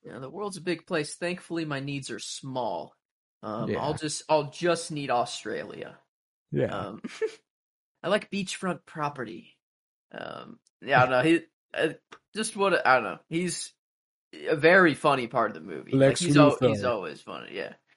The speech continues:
Speaker 2: Leader
Speaker 1: I
Speaker 2: of
Speaker 1: love
Speaker 2: Australia. Fucking hilarious. Uh,
Speaker 1: Houston.
Speaker 2: Zod is hilarious in this movie too. And that's one of the things that I know
Speaker 1: Yeah.
Speaker 2: people would be pressed about now, is the fact that Zod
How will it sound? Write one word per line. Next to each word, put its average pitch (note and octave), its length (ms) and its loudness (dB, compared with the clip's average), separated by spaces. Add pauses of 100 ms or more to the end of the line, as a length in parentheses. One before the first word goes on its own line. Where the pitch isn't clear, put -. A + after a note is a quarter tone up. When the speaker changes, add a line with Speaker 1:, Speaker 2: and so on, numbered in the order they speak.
(120)
Speaker 2:
Leader D3+ 380 10
Speaker 1:
I C3+ 40 10
Speaker 2:
of A#2+ 80 6
Speaker 1:
love B2 80 8
Speaker 2:
Australia. A#2+ 840 4 (580)
Fucking B2 340 2
hilarious. G#2 840 -2 (180)
Uh, G#2+ 300 -2 (100)
Speaker 1:
Houston. A#2 640 -6 (840)
Speaker 2:
Zod D#3 460 12
is B2+ 120 4
hilarious A#2 640 2
in A2+ 40 -2
this G#2+ 160 -4
movie A2 200 0
too. B2 120 -4
And F3 120 6
that's G#3+ 200 6
one G3 140 12
of F#3 60 12
the D3+ 100 10
things D3+ 280 4
that C3 100 6
I A#2+ 100 4
know C#3 240 8
Speaker 1:
Yeah. C3 80 8
Speaker 2:
people B2 300 6
would B2 100 6
be A#2+ 140 2
pressed A#2 340 4
about G#2 300 0
now, G#2 280 -6
is B2+ 120 -2
the C3 100 2
fact F3+ 280 4
that C#3 140 2
Zod C3 520 6